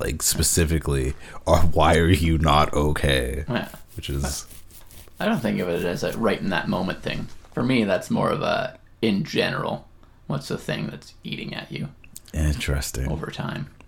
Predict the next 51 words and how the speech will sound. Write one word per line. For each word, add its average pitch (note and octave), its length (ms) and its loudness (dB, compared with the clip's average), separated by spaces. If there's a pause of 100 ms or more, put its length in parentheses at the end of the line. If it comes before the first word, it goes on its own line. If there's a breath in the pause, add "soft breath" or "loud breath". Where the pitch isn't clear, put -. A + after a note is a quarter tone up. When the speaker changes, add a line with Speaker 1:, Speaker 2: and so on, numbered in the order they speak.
(400)
Speaker 1:
That's, E2+ 300 2 (160)
that's F2 320 0
very G2 220 8
interesting. D#2+ 500 2
I D#2 100 4
guess E2+ 160 4
I F#2 60 6
never E2+ 240 4
really D#2+ 280 6 (840 loud breath)
put - 220 12
it D2 80 8
like D2 220 4
that D2 220 6
in D2 120 4
my C#2+ 160 4
head. C#2+ 480 4 (580 soft breath)
Speaker 2:
Yeah. - 180 -4 (580)
There's F2 120 4
Speaker 1:
Yeah. E2+ 80 6
Speaker 2:
this, - 140 -4 (180)
I A2+ 80 0
fe-, - 300 -8
I A#2+ 80 -2
feel D3+ 180 2
like C3+ 140 0
there's A2 140 2
a G#2 40 0
different G#2 320 -2
question. - 300 -2
I - 40 -4
can't - 240 -4
think - 160 -2
of - 100 -10
it, - 140 -8
but, - 120 -4
like, - 180 -6
to - 80 -8
figure - 300 -2
out - 80 -4
how G#2 120 0
they're G2+ 120 -2
feeling - 320 -6
in F#2 80 -6
this - 160 -8
moment. - 340 -6 (520 soft breath)
It's - 100 -6
like G#2+ 100 4
you A#2+ 100 0
can A#2 120 4
usually A2+ 260 -2
tell. G#2 340 0